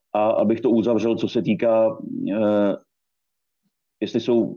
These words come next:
fav-, nebo kdo je pro mě favorit tady toho zápasu, tak myslím si, že vyhrajou Afričani. Eh, i když to bude hodně těsný, myslím si, že proti Francii bude nakonec hrát zase ta psychika a to, že hrajou doma a že,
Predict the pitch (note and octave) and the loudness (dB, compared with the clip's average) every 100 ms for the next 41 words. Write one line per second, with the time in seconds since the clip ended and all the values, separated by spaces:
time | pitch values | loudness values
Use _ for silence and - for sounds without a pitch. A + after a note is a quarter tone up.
0 | - G#2+ G#2+ A2 A2 A2 A2+ A2 A#2+ A2+ | -6 -2 0 2 2 2 0 0 0 0
1 | G2+ G#2+ G#2+ G#2+ G#2 - G#2 G2+ G2 - | 0 2 2 0 -2 0 0 2 0 -2
2 | - G2+ G#2 G2+ G2 G#2 A2+ G2+ A2+ G#2+ | -4 -4 -2 -2 -2 -2 -2 0 0 0
3 | - B1 F#2 G2 A2 A2 - A2 G#2 A#2 | -2 -4 -4 -2 0 0 0 -2 0 2
4 | G#2+ B2 - _ _ _ _ _ _ _ | 2 0 -6 _ _ _ _ _ _ _
5 | _ _ _ - F#2+ F#2+ F#2+ - - _ | _ _ _ -6 -2 0 -2 -4 -12 _
6 | _ - _ _ _ _ _ _ _ _ | _ -20 _ _ _ _ _ _ _ _
7 | _ - A2 A2+ A2+ A#2 A2+ A#2+ G#2 G2+ | _ -2 0 0 0 0 0 0 -2 0
8 | A2 G#2 G#2+ - A2+ A2 A#2+ A2+ A2 A#2 | 0 0 -2 0 2 2 0 0 0 0
9 | A2+ G#2 A#2+ A#2+ G#2 - A#2 G#2+ A2 G#2+ | -2 -2 -2 0 -2 0 0 2 2 0
10 | G2+ A2 G#2 A#2 G#2 G#2 A#2 A#2 - G#2 | 0 0 0 0 0 -2 -4 -4 -6 -6
11 | - G2 A2+ A2 A2 G#2 G2+ G2+ A2 A2 | -4 -2 0 2 2 0 0 0 2 2
12 | G2+ G2+ A2 A2 - F#2+ G2+ G2 F#2 G#2 | 2 2 2 0 0 0 0 0 0 0
13 | G#2 G#2 | 2 0